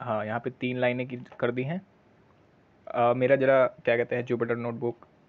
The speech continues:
close हो गया था, इस वजह से वो लाइन से run नहीं कर पाई,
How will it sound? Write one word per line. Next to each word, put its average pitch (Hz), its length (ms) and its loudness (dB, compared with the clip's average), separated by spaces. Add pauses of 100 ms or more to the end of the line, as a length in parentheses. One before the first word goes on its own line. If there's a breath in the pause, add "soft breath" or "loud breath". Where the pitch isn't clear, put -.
(360)
close 123 240 2
हो 113 80 2
गया 110 120 2
था, 127 60 0
इस 139 160 -2
वजह 120 100 2
से 113 100 -2
वो 117 260 0
लाइन 110 300 -2
से 113 100 -6
run 110 180 -4
नहीं 110 160 -4
कर 107 120 -4
पाई, 131 200 -4